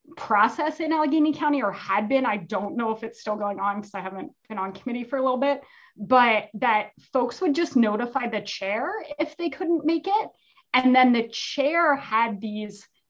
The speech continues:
handful of people who just always wanna go to state committee, and they always got the proxies.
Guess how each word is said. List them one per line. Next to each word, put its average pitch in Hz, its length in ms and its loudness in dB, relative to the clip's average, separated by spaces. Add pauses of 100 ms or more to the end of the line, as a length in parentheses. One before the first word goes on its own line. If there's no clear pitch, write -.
(120)
handful 233 520 0
of - 180 -2
people 240 380 -4
who 214 160 -8
just 190 240 -12 (160)
always 196 360 -4
wanna 202 180 -10
go 202 80 -10
to 180 80 -8
state - 240 -14
committee, 208 460 -6 (400)
and 220 340 0
they 226 160 4
always 208 320 2
got 196 220 -6
the 185 60 -12
proxies. - 680 -12